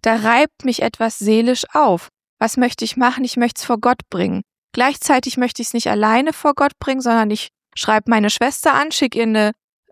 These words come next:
also Heidi in diesem Fall, <laughs> schick ihr eine Sprachnachricht und wir bringen's gemeinsam vor Gott. Warum? Weil wir ein Leib sind.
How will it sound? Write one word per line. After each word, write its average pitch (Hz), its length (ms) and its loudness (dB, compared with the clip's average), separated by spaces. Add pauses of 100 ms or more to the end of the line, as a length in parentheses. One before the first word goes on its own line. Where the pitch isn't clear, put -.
(120)
also 160 220 -4 (100)
Heidi 208 300 2
in 240 100 4
diesem 247 240 2
Fall, 254 220 2
<laughs> - 680 -4
schick 247 220 0
ihr 240 60 6
eine 233 140 4
Sprachnachricht 254 840 -2
und 233 100 -4
wir 247 100 -2
bringen's 247 340 -2
gemeinsam 262 640 0
vor - 240 -6
Gott. - 340 -8 (680)
Warum? 262 360 0
Weil 262 160 2
wir 254 120 2
ein 269 160 0
Leib 294 300 0
sind. - 340 -6